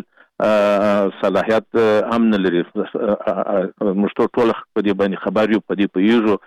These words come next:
دا، دا، دا شل دېرش کاله چې آی اس آی اصلاً په خپله مزدور دی د لوی، د لوی قدرتو. د لوی قدرتو جنګ په دې منطقه کې تر اوسه هم اخر ته نه رسېدلی، حتی ش-، بعض مسایلو کې نه وي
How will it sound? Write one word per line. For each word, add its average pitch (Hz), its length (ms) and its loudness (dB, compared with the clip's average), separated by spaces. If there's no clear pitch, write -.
دا، 90 80 0
دا، 90 120 0
دا - 340 -2
شل 123 140 2
دېرش 117 280 2
کاله 113 240 2
چې - 100 -10
آی 98 160 0
اس 127 180 -4
آی 131 120 2
اصلاً 113 320 0
په - 180 -4
خپله 123 240 0
مزدور 101 460 0
دی 117 120 4
د 101 80 2
لوی، 110 220 2
د - 20 -2
لوی 104 160 2
قدرتو. 87 480 -2
د 123 40 2
لوی 202 260 4
قدرتو 165 460 0
جنګ 151 320 0
په 143 100 0
دې 123 140 2
منطقه 107 380 0
کې 120 300 2
تر 117 60 0
اوسه 117 220 0
هم 113 100 2
اخر - 220 -2
ته 110 140 -2
نه 117 140 2
رسېدلی، 110 520 0
حتی 101 160 -2
ش-، - 220 -6
بعض 110 160 0
مسایلو 101 500 0
کې 92 80 -4
نه 101 140 0
وي 107 120 4